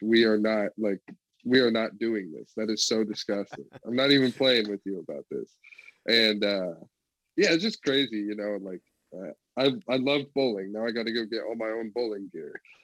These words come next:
Speaker 1: Uh, it,
Speaker 2: <laughs>
Speaker 1: y-, it just, I'm not a germaphobe. I am no Howie Mandel by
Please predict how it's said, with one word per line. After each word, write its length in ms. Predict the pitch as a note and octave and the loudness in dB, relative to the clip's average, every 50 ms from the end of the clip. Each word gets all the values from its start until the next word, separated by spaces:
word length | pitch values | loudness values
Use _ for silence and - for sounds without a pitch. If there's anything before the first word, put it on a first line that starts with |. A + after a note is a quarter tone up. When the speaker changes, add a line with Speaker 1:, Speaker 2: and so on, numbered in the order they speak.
| _ - - | _ -12 -6
Speaker 1:
Uh, 380 | F#2+ G#2 G#2 G2 F2+ F2 F2 C#2+ B1 - - | -2 -2 0 0 0 0 -2 -4 -4 -6 -4
it, 240 | - B2 B2+ - D#3+ _ - - - _ _ _ | 0 2 2 2 0 _ -12 -20 -20 _ _ _
Speaker 2:
<laughs> 360 | _ _ _ _ _ _ - | _ _ _ _ _ _ -10
Speaker 1:
y-, 240 | B2 B2 B2+ C3+ - - | -8 -6 -6 -4 -2 2
it 160 | D3+ F3 F#3+ | 2 2 4
just, 320 | - A#3+ G#3+ - - - _ - - - - _ _ _ _ - _ _ _ _ _ - | 4 4 4 4 2 -2 _ -18 -20 -20 -20 _ _ _ _ -20 _ _ _ _ _ -6
I'm 260 | - C#3 E3+ G#3 G#3+ F#3+ | -2 -2 -2 0 0 0
not 200 | F3 D#3 E3 E3 | 0 0 2 0
a 80 | C#3+ | -2
germaphobe. 680 | B2 B2 B2 D3 D#3 - - - G2+ F#2 E2 E2+ F#2 G2+ A#2+ | -2 -2 -4 -4 -4 -6 -10 -12 -12 -10 -10 -8 -4 0 0
I 60 | C3+ | 2
am 100 | C#3 C3+ | 2 2
no 160 | C3 C3+ C3 | 2 2 0
Howie 340 | A#2+ C3 B2+ B2+ C3 B2 A#2+ | 0 -2 -2 0 0 0 0
Mandel 500 | A#2 A2+ A2+ G#2+ G2+ G#2+ A2 G#2+ G2 F#2 F2 | -2 -4 -4 -4 -4 -6 -6 -6 -8 -10 -12
by 80 | E2+ | -12